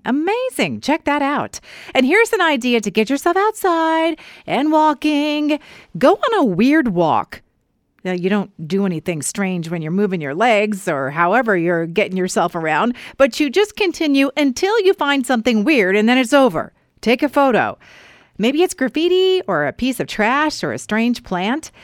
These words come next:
And Mother Nature, by the way, is so cool and weird. Transparent glass frogs vanish at night by hiding red blood cells in their livers. Yeah, science just found that out.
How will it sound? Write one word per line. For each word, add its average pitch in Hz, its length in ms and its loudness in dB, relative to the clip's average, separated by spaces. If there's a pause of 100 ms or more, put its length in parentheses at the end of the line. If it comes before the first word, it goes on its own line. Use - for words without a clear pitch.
(180)
And 190 160 0
Mother 247 240 2
Nature, 202 340 0
by 233 140 0
the 233 100 0
way, 233 220 0
is 151 220 -4
so 165 260 -2
cool 170 580 -2 (220)
and 165 380 -6 (100)
weird. 151 580 0 (280)
Transparent 254 1040 0
glass 208 500 0
frogs 160 640 -2 (140)
vanish 240 560 0
at - 120 -4
night 320 440 0 (320)
by 175 120 2
hiding 254 480 2
red 214 360 2
blood 247 260 2
cells 269 400 0
in 226 160 4
their 196 160 2
livers. 180 600 0 (380)
Yeah, - 280 0
science 262 420 0
just - 280 -4
found 196 260 2
that 165 200 0
out. 151 280 2